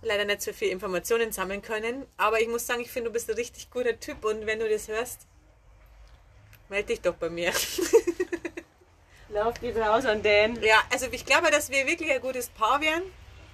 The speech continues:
Speaker 1: Ich hab mir sogar schon überlegt, was ich bei uns am ersten Treffen anziehen würde. Und ich würd sagen, aus stylmäßig wird's sehr gut matchen.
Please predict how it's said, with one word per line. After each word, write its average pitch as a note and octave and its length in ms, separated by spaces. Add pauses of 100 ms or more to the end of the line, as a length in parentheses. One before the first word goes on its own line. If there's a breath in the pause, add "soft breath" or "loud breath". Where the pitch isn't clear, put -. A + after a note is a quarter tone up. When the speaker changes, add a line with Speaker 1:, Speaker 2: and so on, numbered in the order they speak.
(240)
Speaker 1:
Ich B3+ 140
hab B3+ 140
mir C4+ 80
sogar C4 260
schon C#4 140
überlegt, B3 400
was A#3 140
ich A#3+ 100
bei A3+ 100
uns B3 160
am A3 80
ersten G#3+ 320
Treffen G#3 300
anziehen C4 480
würde. C4 180
Und A#3+ 80
ich A#3 120
würd A#3+ 160
sagen, B3 220
aus A3+ 100 (100)
stylmäßig G#3+ 440
wird's F#3 220
sehr F3 120
gut D#3+ 200
matchen. - 380